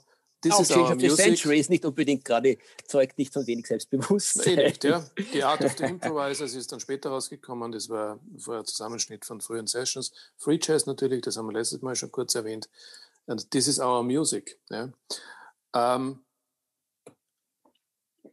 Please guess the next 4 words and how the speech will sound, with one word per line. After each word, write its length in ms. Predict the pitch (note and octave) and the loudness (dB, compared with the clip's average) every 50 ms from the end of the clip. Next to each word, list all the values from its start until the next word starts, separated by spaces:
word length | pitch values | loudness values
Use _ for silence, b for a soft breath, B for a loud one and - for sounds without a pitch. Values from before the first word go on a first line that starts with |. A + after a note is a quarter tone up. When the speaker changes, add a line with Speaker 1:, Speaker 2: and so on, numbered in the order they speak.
| _ _ _ _ _ _ _ _ _ - | _ _ _ _ _ _ _ _ _ 0
Speaker 1:
was 640 | C#3+ C#3 D3+ - - - - - - - - _ _ - - _ _ | 0 2 4 4 4 4 4 2 0 -2 -6 _ _ -20 -20 _ _
lustig 720 | - C3 B2 A#2+ C3 D#3 F#3+ - - - F3+ F3+ F3+ - | -10 -10 -6 -2 0 2 2 2 2 2 0 -4 -4 -4
ist, 520 | D#3 D#3 D3 D3+ D3 - - - - - _ _ _ _ _ _ _ _ _ _ _ _ _ _ _ _ _ _ _ _ _ - | -4 -2 -2 0 0 -2 -2 -4 -6 -8 _ _ _ _ _ _ _ _ _ _ _ _ _ _ _ _ _ _ _ _ _ -10
ähm, 520 | C#3 C3+ C3 B2+ B2+ B2+ B2+ B2+ C#3 C#3 | -6 -6 -4 -4 -6 -6 -8 -10 -12 -14